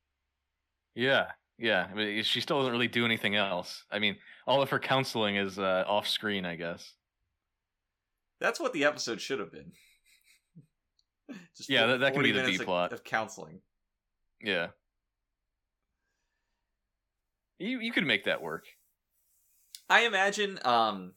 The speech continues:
Speaker 2: it's kind of like a flashback episode where something happened in the past and it traumatized or affected the crew in some way that they're all getting counseling, and through the counseling,
Speaker 1: Is it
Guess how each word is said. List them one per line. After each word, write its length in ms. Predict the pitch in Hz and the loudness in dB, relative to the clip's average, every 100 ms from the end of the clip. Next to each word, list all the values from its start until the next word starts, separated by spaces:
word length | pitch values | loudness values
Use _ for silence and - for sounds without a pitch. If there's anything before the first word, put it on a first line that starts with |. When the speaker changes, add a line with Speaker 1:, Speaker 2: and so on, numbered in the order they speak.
| _ _ | _ _
Speaker 2:
it's 180 | 123 123 | -8 -8
kind 200 | - 151 | -2 0
of 100 | 139 | 0
like 160 | 135 117 | -2 -4
a 40 | |
flashback 720 | 98 - 95 107 - 113 113 - | -6 2 4 4 2 2 2 0
episode 580 | 113 120 - 120 120 - _ _ _ _ - | -8 -10 -6 -6 -6 -12 _ _ _ _ -2
where 360 | 113 107 101 | 4 6 4
something 360 | 104 151 147 117 | 2 -4 -6 -6
happened 560 | 107 101 - 113 117 - | 0 0 0 -10 -10 -20
in 160 | - 104 | -14 -12
the 60 | 95 | -10
past 580 | - 95 101 - - _ _ _ | -2 0 0 -4 -14 _ _ _
and 440 | 101 92 90 87 - - | -8 -8 -10 -16 -14 -8
it 200 | 98 - _ _ _ _ _ _ - | -6 -8 _ _ _ _ _ _ -6
traumatized 840 | - 120 123 123 117 117 113 - | -2 -2 -2 0 2 2 -2 -4
or 100 | 98 | -8
affected 380 | 95 107 - 101 | -2 -2 -2 -12
the 60 | 90 | -12
crew 240 | - 104 | -8 -6
in 80 | 101 | -6
some 180 | 104 101 | -8 -6
way 140 | 104 | -6
that 140 | 98 | -6
they're 140 | 92 90 | -6 -4
all 120 | 98 | -4
getting 240 | 92 92 | -6 -8
counseling, 560 | 92 87 92 - 98 92 | -10 -10 -10 -8 -10 -10
and 140 | 90 - | -12 -8
through 140 | 139 | -8
the 80 | 117 | -6
counseling, 480 | 120 110 110 117 107 | -4 -4 -4 -6 -6
Speaker 1:
Is 140 | |
it 80 | 104 | -8